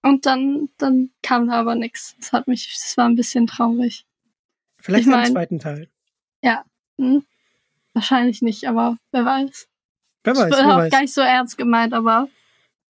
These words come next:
Speaker 1: ich hab,
Speaker 2: Okay, okay.
Speaker 1: ich, ich hab, ich hab mich ein bisschen, wir haben uns alle, ich war ja noch ein zweites Mal drin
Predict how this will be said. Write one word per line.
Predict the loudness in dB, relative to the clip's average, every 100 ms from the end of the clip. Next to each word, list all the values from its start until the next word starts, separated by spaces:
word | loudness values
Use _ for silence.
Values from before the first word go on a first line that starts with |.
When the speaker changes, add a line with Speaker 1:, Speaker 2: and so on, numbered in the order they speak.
| -4
Speaker 1:
ich | 0
hab, | 2
Speaker 2:
Okay, | 0 -10
okay. | -10
Speaker 1:
ich, | -8 -8
ich | -4 -2
hab, | -4 -6
ich | -4
hab | -2
mich | -2 -6
ein | -6
bisschen, | -2 0 2 2 -2 _ _ _ 0
wir | 2
haben | 2
uns | -2 -2
alle, | -2 0 -2 -2 -4 -8 -12 _ -16
ich | -4
war | 0
ja | 0 0
noch | -2 -6
ein |
zweites | -2 -2 -2 -6 -2
Mal | -2
drin | 0 0 2